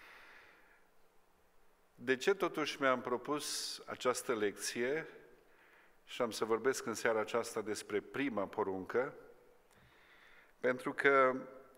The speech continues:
oarecum vreau și să vă stârnesc curiozitatea și undeva, dacă va voi Domnul și vom mai fi în viață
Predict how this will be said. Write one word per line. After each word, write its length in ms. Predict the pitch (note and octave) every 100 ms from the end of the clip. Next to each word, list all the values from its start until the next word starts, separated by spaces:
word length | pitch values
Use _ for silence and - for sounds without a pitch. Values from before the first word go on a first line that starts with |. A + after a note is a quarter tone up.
| _ - _ _ -
oarecum 460 | C3 C3+ - D3
vreau 340 | C3+ C#3+ C#3+ C3
și 200 | - E3+
să 160 | D#3+
vă 140 | C3+ C3
stârnesc 540 | - B2+ A#2+ C3 -
curiozitatea 1000 | B2+ A#2 G#2 G#2 - F#2 F2 A2+ C3 D3+ - - - - _ - - _
și 160 | - B2+
undeva, 800 | B2 A#2 A2 A#2+ B2+ B2 A2+ G#2
dacă 500 | A2 G#2+ A2+ G#2 G2+ - - - -
va 200 | G#2+ G#2
voi 280 | G#2 A2+ G#2
Domnul 460 | A2+ A#2+ A#2 G#2
și 200 | F2 -
vom 180 | G2 G2+
mai 160 | G2+ G2
fi 260 | - A2+
în 260 | G#2+ G2 F#2+
viață 680 | F#2+ G#2 A2+ - G#2+ G2